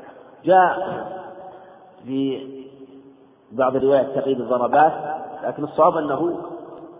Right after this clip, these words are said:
آه، يقتلها ولو كثرت الضربات،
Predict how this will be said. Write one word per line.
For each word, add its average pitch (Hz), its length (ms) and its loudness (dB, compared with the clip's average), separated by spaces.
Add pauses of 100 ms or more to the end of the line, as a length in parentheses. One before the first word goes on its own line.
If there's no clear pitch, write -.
(1500)
آه، 120 420 -10 (1300)
يقتلها 160 560 2
ولو 196 220 8
كثرت 131 340 2
الضربات، 113 500 -2